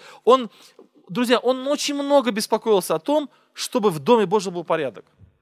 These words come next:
И в этом мы видим его любовь. Если вы хотите по-настоящему любить Бога, вы должны заботиться о том, что Божье, о его служении и о его доме. Представьте себе, друзья,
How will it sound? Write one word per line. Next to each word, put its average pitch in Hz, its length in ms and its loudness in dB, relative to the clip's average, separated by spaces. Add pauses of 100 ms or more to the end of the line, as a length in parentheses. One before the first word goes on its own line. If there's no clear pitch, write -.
(500)
И 196 120 0
в 175 120 0
этом 285 260 2
мы 254 60 -2
видим 220 260 -8
его 190 120 -8
любовь. 151 320 -12 (420)
Если 247 380 -2
вы 277 280 -2
хотите 262 500 -4
по-настоящему 220 680 -2
любить 180 260 -8
Бога, 233 380 -2 (240)
вы 185 220 -4
должны 226 320 2
заботиться 220 580 0
о 208 160 2
том, 285 220 0
что 262 180 -6
Божье, 185 560 -2 (400)
о 226 140 2
его 247 240 -4
служении 269 720 -2 (460)
и 247 280 -4 (240)
о 165 120 -4
его 180 440 -2 (1080)
доме. 151 400 -4 (920)
Представьте 208 500 2
себе, 220 240 -8
друзья, 156 340 -4